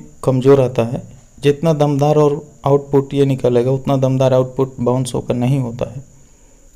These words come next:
आप अगर यकीन माने तो सैंतीस तिहत्तर आजकल तो नहीं आ पा रहा है और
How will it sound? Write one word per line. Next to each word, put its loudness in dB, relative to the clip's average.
आप 0
अगर 4
यकीन 0
माने 0
तो 2
सैंतीस -4
तिहत्तर 2
आजकल 0
तो -6
नहीं 0
आ 0
पा -2
रहा -2
है -6
और 0